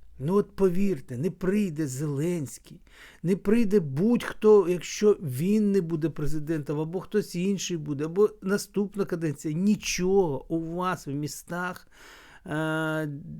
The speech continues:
для покращення простих, життя простих людей змінено не буде. Як крали ці мери, так вони й будуть красти.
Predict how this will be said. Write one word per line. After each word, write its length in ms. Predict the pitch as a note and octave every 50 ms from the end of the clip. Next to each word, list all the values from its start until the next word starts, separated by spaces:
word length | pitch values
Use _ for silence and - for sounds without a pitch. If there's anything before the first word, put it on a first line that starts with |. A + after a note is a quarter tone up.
| D#3 D#3+ D#3+ D#3 D#3+ E3 D#3+ D#3
для 160 | D3 D#3 F3
покращення 1040 | - - F3+ E3+ F3 - E3+ G3+ G3+ G3+ G3 - - - - D3 C#3+ C#3+ C#3+ D3 C#3 - - - - D3 D3 -
простих, 840 | - D#3+ E3+ E3+ D#3 - - - - - G3+ G#3 F3+ D#3 - - - - -
життя 560 | E3+ B2 B2+ D#3+ D#3 - - - G3 F#3 F3
простих 580 | - D#3+ D#3 D3 - - - F3 D3+ - - C3+
людей 640 | C3+ B2 A#2+ A#2+ C3 F3 G#3+ A#3+ B3 B3 G3 - - - - - - - - -
змінено 800 | C3+ A#2 B2+ C#3 D#3+ D#3+ F3+ G3+ A3 G#3+ G3 F3 D3+ C#3 C3+ - -
не 160 | F3 E3 F3+
буде. 580 | D3 C#3 C#3 E3+ G3 G3 F3+ C#3+ A2+ A2 - - - - - - -
Як 380 | C#3 B2 C#3+ G3+ G#3 G3+ - - -
крали 540 | - - E3 E3+ F#3+ G3 G#3 A3 A3+ A3+ G#3
ці 220 | - - - F#3 F3
мери, 360 | E3+ E3 D#3 C#3+ C3 B2 B2
так 300 | - - E3+ G3 - -
вони 200 | F#3+ F3+ E3 D#3
й 40 | C3
будуть 360 | C3+ D#3 F3+ E3 F3 D#3+ - -
красти. 760 | - - C#3 D3 D3+ D3+ C#3 A#2 - - - - - -